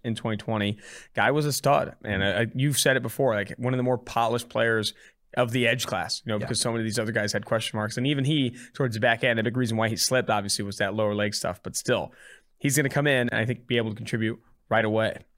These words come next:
Speaker 1: All right. Next fit we have here is Nick Bolton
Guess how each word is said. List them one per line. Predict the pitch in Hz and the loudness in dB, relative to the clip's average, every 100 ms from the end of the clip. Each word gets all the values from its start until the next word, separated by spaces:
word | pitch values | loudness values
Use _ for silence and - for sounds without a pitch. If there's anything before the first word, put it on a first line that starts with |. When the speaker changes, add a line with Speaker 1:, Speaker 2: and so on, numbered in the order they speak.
| - | -6
Speaker 1:
All | - | 0
right. | 113 - _ _ - _ - | 0 -2 _ _ -20 _ -6
Next | 127 123 - - _ | -2 -2 -4 -12 _
fit | - 123 113 - | -4 -2 -2 -4
we | 110 104 | -6 -4
have | - 104 104 | 0 0 0
here | - 107 90 | -4 -4 -4
is | - 104 | -4 -4
Nick | 104 139 - | -2 -2 0
Bolton | 151 127 135 131 | 0 0 -2 -4